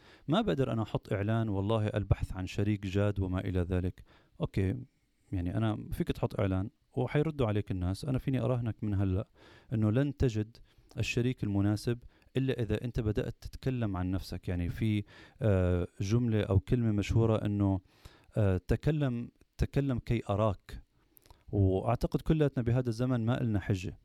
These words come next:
تقدر تكون موجود على أي واحد من هدول البلاتفورمز، تشغل الفيديو، تتكلم شوي عن طموحك، عن أهدافك، عن الأمور اللي أنت بتستهويها. ادخل على هاي ال-، حتى على الانستغرام مثلًا بالطاقة المتجددة ممكن تلاقي واحد بيتكلم عنها دائمًا. علق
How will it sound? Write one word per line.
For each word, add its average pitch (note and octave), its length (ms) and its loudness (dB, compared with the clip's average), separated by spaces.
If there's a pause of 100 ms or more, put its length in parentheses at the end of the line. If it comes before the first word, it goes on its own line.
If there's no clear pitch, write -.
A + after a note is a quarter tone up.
(380)
تقدر A2+ 240 4
تكون A2 320 0
موجود G#2 320 4
على F#2+ 280 2
أي G3+ 140 4
واحد D3 300 2
من A2+ 120 0
هدول A2 260 0
البلاتفورمز، G#2 720 -2 (320)
تشغل A#2+ 340 2
الفيديو، A#2 340 2
تتكلم A2+ 480 -2
شوي A2+ 260 0
عن G2+ 180 0
طموحك، G#2 560 -2
عن F#2+ 160 -2
أهدافك، G#2 640 0
عن G2 120 -2
الأمور G#2+ 340 0
اللي G#2 140 0
أنت - 160 -2
بتستهويها. G#2+ 640 0 (420)
ادخل F#3 320 4
على B2 200 4
هاي C3 220 6
ال-، B2 220 0
حتى - 220 0
على G#3 60 4
الانستغرام E3 460 4
مثلًا G2 240 2
بالطاقة B2+ 360 2
المتجددة A#2+ 540 2
ممكن C#3+ 260 0
تلاقي D3 200 2
واحد C#3+ 400 2 (280)
بيتكلم C3 480 4
عنها B2+ 220 2
دائمًا. C3 380 2
علق C3+ 460 0